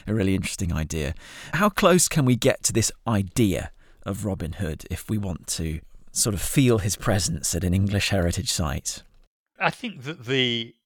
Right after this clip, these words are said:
Speaker 2: evidence of his popularity in, in the Middle Ages, as Martin's been describing, suggests that if you go to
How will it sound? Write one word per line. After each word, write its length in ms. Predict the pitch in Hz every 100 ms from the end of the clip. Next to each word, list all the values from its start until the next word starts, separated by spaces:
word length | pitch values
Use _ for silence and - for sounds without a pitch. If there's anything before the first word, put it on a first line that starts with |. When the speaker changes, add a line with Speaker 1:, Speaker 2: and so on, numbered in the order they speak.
| -
Speaker 2:
evidence 300 | 135 131 123
of 40 |
his 100 | 110
popularity 880 | - - - 120 123 120 - 104 101
in, 180 | 101 101
in 80 | 107
the 80 | 101
Middle 220 | 98 101
Ages, 360 | 101 - 98 98
as 100 | 95
Martin's 380 | 101 92 101
been 140 | 90 98
describing, 680 | 92 - 123 110 98 90 92
suggests 440 | - 131 123 123 -
that 140 | 135
if 220 | 170 -
you 100 | 185
go 280 | 147 185 175
to 380 | - 160 147